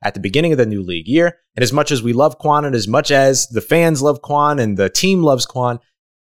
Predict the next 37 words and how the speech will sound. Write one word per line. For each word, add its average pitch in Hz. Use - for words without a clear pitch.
right 135
now 170
he's 156
taken 165
a 139
visit 131
with 117
the 113
New 110
York 98
Jets, -
and 113
he 120
hasn't 127
taken 113
any 123
type 120
of 104
visit 110
that 98
we 98
know 151
of 110
so 110
far, 101
or 139
maybe 120
there's 110
some 110
conversations 104
that 101
might 90
be 101
going 101
on 95
kind 95
of, 87